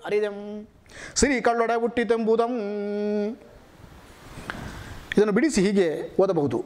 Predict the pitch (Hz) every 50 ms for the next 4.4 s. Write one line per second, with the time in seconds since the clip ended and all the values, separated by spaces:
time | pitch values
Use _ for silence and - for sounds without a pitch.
0 | - - 196 254 269 277 233 233 269 - - 214 220 247 254 247 240 - 226 208
1 | 202 202 202 247 214 220 226 196 139 - - - - - _ _ _ - - -
2 | - - - - 135 170 180 208 233 254 269 294 277 226 185 208 262 277 - 277
3 | 277 302 294 - 208 196 220 220 226 226 233 226 220 214 233 233 240 240 214 240
4 | 247 196 139 - - - -